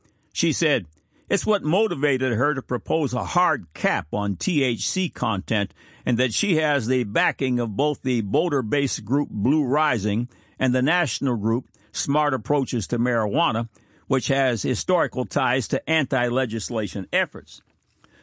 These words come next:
The centerpiece of the initial version of Caravale's bill, a T H C cap that she first tried to set at fifteen percent for all products, was never politically viable,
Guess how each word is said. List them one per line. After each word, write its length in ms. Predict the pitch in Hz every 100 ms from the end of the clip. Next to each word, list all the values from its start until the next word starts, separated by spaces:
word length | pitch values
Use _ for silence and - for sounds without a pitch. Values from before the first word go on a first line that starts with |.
| -
The 120 | 117
centerpiece 640 | - 196 175 - 139 165 147
of 140 | 117
the 100 | 120
initial 400 | 120 160 - 123
version 420 | 110 165 160 117
of 120 | 110 -
Caravale's 640 | 147 131 120 139 117 95
bill, 420 | 90 185 143 143 - _ _ _ _ _
a 160 | - 123
T 340 | - 185 185 151
H 300 | 160 120 -
C 240 | 208 196
cap 380 | - 117 123 -
that 100 | 110
she 180 | - 120
first 360 | 151 147 -
tried 260 | 156 147 113
to 80 | 117
set 240 | - 139
at 200 | 117 -
fifteen 440 | 160 - - 143
percent 400 | 110 110 165 147
for 100 | -
all 260 | - 175 190
products, 580 | - 123 113 113 - - - - -
was 180 | 165 143
never 300 | 208 208 160
politically 600 | - 135 143 117 104 98
viable, 460 | 92 160 95 -